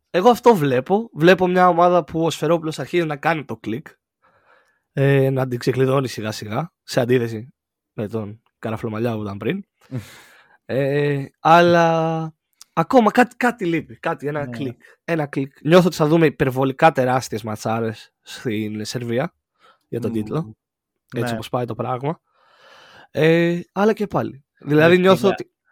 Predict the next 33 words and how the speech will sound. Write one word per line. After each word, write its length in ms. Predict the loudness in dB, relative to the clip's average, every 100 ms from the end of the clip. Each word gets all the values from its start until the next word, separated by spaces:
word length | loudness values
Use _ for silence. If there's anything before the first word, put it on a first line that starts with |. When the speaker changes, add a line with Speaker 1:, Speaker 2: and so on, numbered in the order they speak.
| _ -20 -20
Speaker 2:
αυτό 340 | -14 -12 -10 -8
το 200 | -6 -4
match 140 | -6 -6 -10
του 120 | -14
Μίλος 400 | -12 -12 -12 -14
με 100 | -16
τη 60 | -18
Μακάμπι 440 | -18 -12 -12 -10 -2
Speaker 1:
αυτό 340 | -2 -2 -2
Speaker 2:
ήταν. 100 | -2
Speaker 1:
που 60 | -2
είδα 120 | -4
από 80 | -6
το, 120 | -12 -6
ακριβώς. 560 | -6 -6 -10 -12 -14
Αυτό 240 | -10 -4 0
που 80 | 2
είδα 140 | 2
από 80 | 0
το 120 | -2
Μίλος 380 | -2 0 0 -4
δεν, 380 | -10 -12 -14 _ _
δεν, 200 | -16 -12
Speaker 2:
Τι 100 | -12
ήταν 300 | -12 -16 -20
αυτό; 260 | -20 _ _ _ -16
Speaker 1:
δεν, 280 | -14 -14 -14
δεν 180 | -16
μπορώ 260 | -14 -14 -14
να 80 | -16
το 80 | -20
περιγράψω. 280 | _ -20 _ -2
Ήταν 300 | 0 0